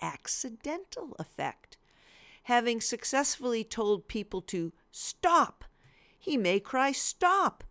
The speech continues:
to a ball rolling out of reach. Though we may prove that his response can have no effect upon the ball, it is in the nature of the behavioral process that the response nevertheless acquires strength. As we have already seen,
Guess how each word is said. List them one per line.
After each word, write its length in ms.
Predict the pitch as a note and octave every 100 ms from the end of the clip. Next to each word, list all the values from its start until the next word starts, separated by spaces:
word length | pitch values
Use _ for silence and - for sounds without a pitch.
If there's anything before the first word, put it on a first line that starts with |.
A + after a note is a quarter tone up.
| _ _ _ -
to 160 | C#4
a 40 | C#4+
ball 420 | G3 F#3+ G3+ G#3+
rolling 440 | F#3 E3 F3 G3 -
out 160 | E3 F3+
of 180 | G3
reach. 480 | C#4+ E4+ G3+ - - - - _ -
Though 140 | G3+ F#3+
we 180 | F#3
may 220 | F3 D#3+ D#3+
prove 460 | - D4+ D4+ A3
that 160 | F3 E3
his 220 | F#3+ D3
response 600 | E3 - - G#3 F3+ -
can 160 | - E3+
have 220 | E3+ -
no 160 | E3 D#3
effect 360 | - D#3+ -
upon 280 | F3 D3+ D3
the 40 |
ball, 540 | D3+ C4+ D#4 F#3 G3+ B3 - - -
it 160 | F4 F4
is 220 | E4+ D4+
in 240 | - B3
the 100 | B3
nature 400 | A3 F3 F#3 -
of 140 | G#3 E3
the 80 | D3+
behavioral 640 | E3 F3 E3 D#3+ D#3 D3+
process 560 | - C#4+ D4 C#4+ C4+ -
that 180 | E4 D#4+
the 100 | D#4
response 640 | D4+ - A#3 A3 G#3+ -
nevertheless 800 | F#3 F#3 F3+ E3+ G#3+ D#3 E3+ -
acquires 540 | - - - D#3+ E3+ -
strength. 640 | - E4 E4+ C#4+ - - _ - - - - - -
As 220 | A#3 G3+
we 80 | G3+
have 140 | F3+
already 480 | - F3+ E3+ D#3+ D#3
seen, 600 | - - D#4+ A3+ F3 G#3